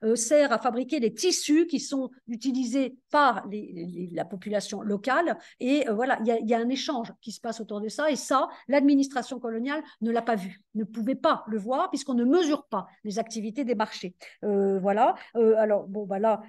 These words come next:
euh, je vous renvoie à un livre de, de Robert, hein, qui a travaillé sur les, les deux mondes du cot-, les deux mondes du coton. Donc, il y a le coton colonial, euh, bon, et le coton qui, en réalité, euh, échappe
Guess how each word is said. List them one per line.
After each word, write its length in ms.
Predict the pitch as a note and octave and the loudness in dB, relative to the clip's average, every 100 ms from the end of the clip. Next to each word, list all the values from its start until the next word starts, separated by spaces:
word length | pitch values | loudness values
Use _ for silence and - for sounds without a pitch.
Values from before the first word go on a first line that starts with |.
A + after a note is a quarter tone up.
| - G3+ | -12 -6
euh, 100 | G3+ | -6
je 80 | |
vous 80 | A3 | 0
renvoie 300 | A#3+ A#3+ C#4+ | 2 4 4
à 60 | B3+ | 4
un 100 | A#3+ | 4
livre 420 | B3+ C4+ A#3 A#3 | 2 0 0 -2
de, 220 | G3 G#3 | -2 -4
de 120 | F#3 | -2
Robert, 460 | G3+ A3+ A3+ D4+ C4 | 2 4 6 6 4
hein, 140 | A3 | -2
qui 100 | A3+ | -6
a 40 | - | -8
travaillé 360 | A3+ A3 A3 | -6 -4 -6
sur 180 | A3+ A3 | -8 -8
les, 140 | F#3+ F#3 | -8 -6
les 140 | F#3+ | -6
deux 140 | F#3+ | -2
mondes 180 | C4 C4+ | 0 0
du 100 | A3+ | -2
cot-, 220 | A#3 A3 - | -4 -6 -6
les 200 | G#3+ G#3 | -6 0
deux 340 | G3+ F#4 F#4 | 4 6 6
mondes 460 | D4+ F4 F4 D#4+ A#3 | 6 4 4 2 0
du 240 | G#3 A#3 | -2 -2
coton. 560 | - D#4+ D#4 D4+ D#4+ E4+ - - - | 2 2 2 2 2 0 -8 -14 -6
Donc, 200 | A3+ B3+ | 0 2
il 20 | |
y 20 | |
a 40 | |
le 140 | A#3+ C#4+ | 4 4
coton 540 | D#4+ D#4 - D4+ C#4 - - | 2 0 2 0 -2 -8 -8
colonial, 720 | A#3+ A#3 A#3 A#3 G#3+ G3 F#3 _ F#3 | -4 -2 -2 -2 -4 -4 -10 _ -10
euh, 200 | F#3+ F#3 | -6 -4
bon, 260 | F3+ A3+ A#3 | -2 0 2
et 160 | B3 | 2
le 140 | B3+ B3+ | 0 0
coton 520 | B3 F#3+ C4+ D#4+ F4 | -2 -4 -2 -2 -2
qui, 180 | - A#3 | -4 -6
en 100 | G#3 | -4
réalité, 720 | G#3+ G3+ G3 F#3+ B3 A#3+ A#3+ | -4 -4 -4 -8 -8 -6 -4
euh, 100 | G3+ | -4
échappe 520 | A#3+ - D#4 - - | -2 2 2 0 -6